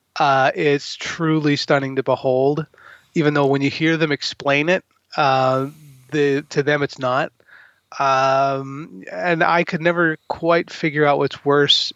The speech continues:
uh, you know, what the film depicts or how it's depicted. Uh, but yet again, um, you know, the, the film,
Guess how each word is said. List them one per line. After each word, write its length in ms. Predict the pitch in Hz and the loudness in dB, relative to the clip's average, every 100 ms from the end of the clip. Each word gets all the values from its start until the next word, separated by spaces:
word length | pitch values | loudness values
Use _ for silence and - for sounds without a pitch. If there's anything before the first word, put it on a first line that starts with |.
| _ - | _ -2
uh, 420 | 151 135 127 131 143 - | 2 2 2 0 0 -6
you 180 | 165 147 | -4 -2
know, 340 | 131 131 127 196 - _ 147 147 | 0 0 -2 -8 -20 _ -18 -6
what 220 | 139 160 - | 2 2 2
the 100 | 156 | -2
film 720 | - 151 147 147 143 143 131 | 0 0 0 -2 -6 -8 -4
depicts 560 | 143 - 160 185 - - | -4 -2 -4 -2 -6 -6
or 200 | - 139 | 0 2
how 300 | 131 - 135 | 2 2 2
it's 180 | 135 - | 0 -2
depicted. 540 | 135 - 143 - 131 - - - - - - - - | -4 -2 -2 0 0 -2 -20 -18 -16 -16 -18 -20 -8
Uh, 600 | 170 143 139 139 139 143 | -4 -2 0 0 0 0
but 260 | 131 160 170 | -2 -4 -4
yet 220 | 202 196 | -4 -4
again, 460 | 226 285 233 214 220 | -4 -4 -4 -6 -10
um, 420 | 165 160 156 165 170 | -4 0 0 -2 -2
you 100 | 156 | 0
know, 100 | 156 | 0
the, 220 | 156 160 | -2 -2
the 100 | 160 | -4
film, 600 | - 170 165 160 - | 0 0 0 -2 -2